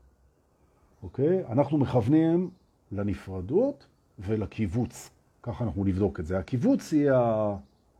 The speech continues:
היא המוניטור של ה-, של הנפרדות, ממה נפרדנו שם, ואנחנו נחזור, נחזור. בואו נראה. עכשיו אני מפעיל את תהליך הסליחה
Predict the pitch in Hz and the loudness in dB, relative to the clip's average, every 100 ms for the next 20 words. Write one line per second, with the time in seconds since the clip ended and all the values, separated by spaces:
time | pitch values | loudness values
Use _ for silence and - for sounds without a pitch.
0 | _ _ _ _ _ _ _ - 104 107 | _ _ _ _ _ _ _ -6 0 4
1 | 123 123 107 120 104 87 107 95 90 87 | 6 6 4 4 2 0 -4 -2 -2 -6
2 | 92 90 82 - 92 92 85 95 98 113 | -8 -8 -10 -8 -8 -8 -8 -4 0 0
3 | 98 - 117 98 87 - 82 87 156 214 | 0 -2 -2 -2 -4 -8 -10 -8 -6 -4
4 | 165 156 123 110 92 87 110 123 127 - | -4 -4 -4 -2 -2 0 0 4 4 4
5 | 113 95 87 69 87 104 98 82 80 73 | 2 2 0 -2 -6 -4 -4 -6 -10 -12
6 | - 220 208 160 131 131 151 131 131 110 | -2 0 2 2 2 0 0 0 0 -2
7 | 104 - 107 - 95 - 143 | -2 -6 -12 -12 -8 -2 -2